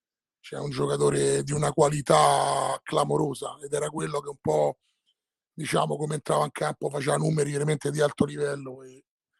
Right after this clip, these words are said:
e rimaneva un po' più impresso. Poi c'è stati giocatori veramente forti, da Foglia, da Sanchez, eh,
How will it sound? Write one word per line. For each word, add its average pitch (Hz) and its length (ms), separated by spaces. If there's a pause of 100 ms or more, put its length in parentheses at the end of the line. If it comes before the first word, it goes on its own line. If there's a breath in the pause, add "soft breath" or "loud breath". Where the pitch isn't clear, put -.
(240)
e 160 120
rimaneva 156 380
un 147 80
po' - 180
più - 140
impresso. - 760 (680 soft breath)
Poi 196 320
c'è 151 140
stati 151 220
giocatori 156 300
veramente 156 440
forti, 147 800
da 143 140
Foglia, 147 500
da 147 120
Sanchez, 143 840
eh, 139 360